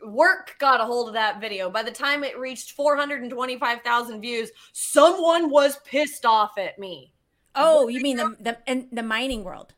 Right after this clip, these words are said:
Speaker 1: Well, yeah, 'cause I was still, I was, oh yeah, I was still very much in the mining.
Speaker 2: Oh, oh, okay, yeah.
Speaker 1: And,
Speaker 2: Okay, so
Speaker 1: yeah. And, and they, they flip out, "Oh my gosh," because it was a huge, it, it,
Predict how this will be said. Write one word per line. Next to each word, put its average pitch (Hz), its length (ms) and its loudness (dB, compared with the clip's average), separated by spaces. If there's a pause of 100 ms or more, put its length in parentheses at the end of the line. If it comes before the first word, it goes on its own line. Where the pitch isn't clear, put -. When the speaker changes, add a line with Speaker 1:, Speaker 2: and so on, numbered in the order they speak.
(120)
Speaker 1:
Well, 254 240 0
yeah, 247 180 2
'cause 240 140 -6
I 233 60 -2
was 220 100 -10
still, 262 160 -4
I 247 120 0
was, 247 200 -4
oh 240 140 0
yeah, 226 180 -4
I 202 40 -4
was 214 140 -12
still 254 160 -4
very 226 140 -6
much 202 180 -6
in 226 60 4
the 233 100 6
mining. 185 240 0 (140)
Speaker 2:
Oh, 190 360 -4 (120)
oh, 185 140 -10
okay, 143 380 -14
yeah. 139 240 -14
Speaker 1:
And, 240 260 2
Speaker 2:
Okay, - 180 -4
so - 80 -10
Speaker 1:
yeah. 190 220 0 (500)
And, 240 120 -2
and 254 160 0
they, 277 180 4
they 269 180 -2
flip 381 400 -4
out, 277 220 4 (100)
"Oh 427 200 2
my 330 280 -2
gosh," 330 540 0
because 339 360 -8
it - 80 -12
was 370 180 -8
a 302 80 -4
huge, 269 760 -8
it, 247 240 -14
it, 226 260 -10